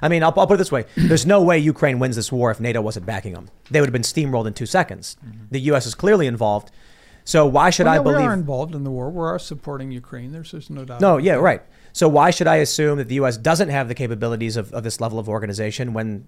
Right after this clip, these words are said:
Speaker 1: arguably if they're winning in Ukraine, they're actively doing it?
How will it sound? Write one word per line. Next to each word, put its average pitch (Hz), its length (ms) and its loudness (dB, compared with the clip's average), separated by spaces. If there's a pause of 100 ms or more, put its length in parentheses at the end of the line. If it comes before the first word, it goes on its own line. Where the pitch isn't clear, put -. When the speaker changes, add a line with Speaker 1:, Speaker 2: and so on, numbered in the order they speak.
(400)
Speaker 1:
arguably 120 540 0
if 120 120 -2
they're 120 140 0
winning 123 260 -2
in 110 100 -4
Ukraine, 117 380 -2
they're 107 120 -2
actively 104 340 -6
doing 110 240 -8
it? 64 80 -16